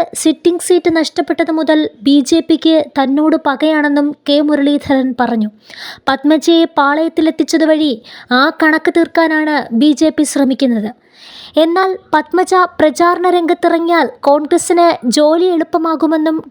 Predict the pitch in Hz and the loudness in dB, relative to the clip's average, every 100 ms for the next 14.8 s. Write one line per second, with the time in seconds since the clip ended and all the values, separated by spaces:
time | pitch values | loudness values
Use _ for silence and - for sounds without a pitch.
0 | - 302 320 320 311 311 302 285 294 262 | -2 0 0 0 0 0 -2 0 0 0
1 | 240 - 269 254 220 - _ _ - - | -4 -2 -2 -2 -6 -10 _ _ -20 -20
2 | - - 262 277 320 330 330 330 320 _ | -18 -6 -2 0 0 -2 -4 -4 -6 _
3 | - 294 294 320 320 339 330 - 294 294 | -4 -2 0 0 0 0 -2 -2 -2 0
4 | - 330 330 311 - 330 294 311 311 339 | 0 0 0 0 0 0 0 0 0 0
5 | 330 277 285 294 330 339 320 320 311 320 | 0 0 0 0 0 0 0 0 2 0
6 | 254 - _ _ _ _ - 285 320 330 | -2 -6 _ _ _ _ -2 0 0 -2
7 | 320 320 330 294 320 320 320 - 285 302 | -2 -2 -2 0 2 2 -2 0 2 4
8 | 302 302 277 262 254 214 220 - _ - | 2 0 -2 -2 -2 -4 -6 -10 _ -20
9 | - - 285 311 311 370 370 381 381 392 | -12 0 2 2 2 0 2 2 2 0
10 | 302 311 349 359 359 359 349 - 269 302 | 0 2 2 2 0 0 -2 -2 -2 -2
11 | 339 370 370 - 349 349 359 359 339 330 | 0 0 0 -2 -2 -2 0 0 0 0
12 | 349 339 359 359 339 330 330 330 311 302 | -2 0 0 2 0 0 0 0 0 2
13 | 330 339 320 330 - 294 294 311 320 294 | 2 0 -2 -4 -4 -2 2 2 2 2
14 | 302 294 269 277 285 262 233 - | 2 2 -2 -2 -4 -4 -6 -12